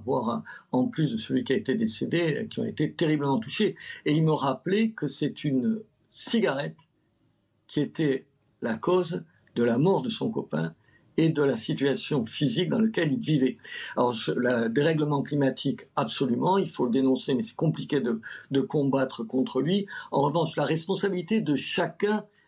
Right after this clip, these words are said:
elle est omniprésente, c'est tous les jours.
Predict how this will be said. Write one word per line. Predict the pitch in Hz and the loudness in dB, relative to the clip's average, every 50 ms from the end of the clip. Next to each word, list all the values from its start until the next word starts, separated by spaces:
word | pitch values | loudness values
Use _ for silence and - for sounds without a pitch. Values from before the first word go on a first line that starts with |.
| _ _ | _ _
elle | 147 143 139 147 160 | -2 0 0 2 2
est | 185 196 190 - _ _ _ _ _ _ - | 2 2 0 -4 _ _ _ _ _ _ 0
omniprésente, | 220 214 208 202 190 185 185 196 208 226 233 226 - - - 170 185 180 208 196 165 165 | 2 4 4 4 2 2 2 2 4 2 2 0 -6 -4 -2 0 0 0 0 -2 -2 -4
c'est | - - 175 170 165 - _ - | -4 -2 -2 -2 -2 -6 _ 0
tous | 262 269 262 233 | 2 4 4 4
les | 226 214 | 4 2
jours. | - - 226 220 - - | 0 0 0 -2 -2 -2